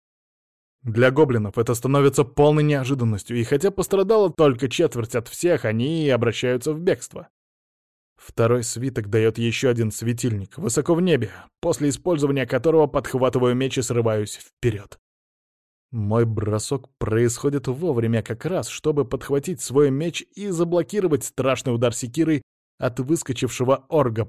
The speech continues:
пытавшегося срубить голову девушки. Рука немеет, но меч выдерживает удар, полностью останавливая его, поэтому делаю шаг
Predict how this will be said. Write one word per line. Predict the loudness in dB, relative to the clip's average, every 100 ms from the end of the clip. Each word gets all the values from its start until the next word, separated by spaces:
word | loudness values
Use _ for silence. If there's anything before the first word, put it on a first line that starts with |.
| _
пытавшегося | 0 0 2 4 4 2 0 0 2 2
срубить | 2 0 0 -2 -4 -6
голову | 0 2 2 0
девушки. | 0 0 0 -6 -16 -20 _ _ _
Рука | -10 -4 -4 0 2
немеет, | 2 2 2 4 2 0
но | -4 -4
меч | 0 0 0
выдерживает | 2 2 4 2 4 4 4 4
удар, | 2 2
полностью | 0 0 0 0 -2 -2
останавливая | -2 -4 -2 0 0 2 2
его, | 2 0 -2 -8 _
поэтому | 0 2 2 0 -2
делаю | 0 2 2 2
шаг | -2 -6 -6 -10